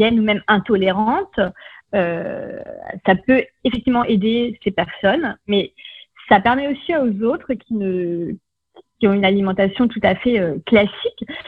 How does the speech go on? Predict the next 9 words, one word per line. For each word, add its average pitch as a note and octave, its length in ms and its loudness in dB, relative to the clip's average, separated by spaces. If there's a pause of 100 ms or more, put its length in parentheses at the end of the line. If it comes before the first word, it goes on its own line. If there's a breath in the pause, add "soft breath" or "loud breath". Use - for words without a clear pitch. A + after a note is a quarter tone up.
(140 loud breath)
de B3 320 2
découvrir, B3 720 0
euh, G3 240 0
des A#3 200 4
nouveaux B3 340 2
produits, G3 800 -2
une C#4+ 220 4
nouvelle A#3+ 260 0
manière G#3 600 0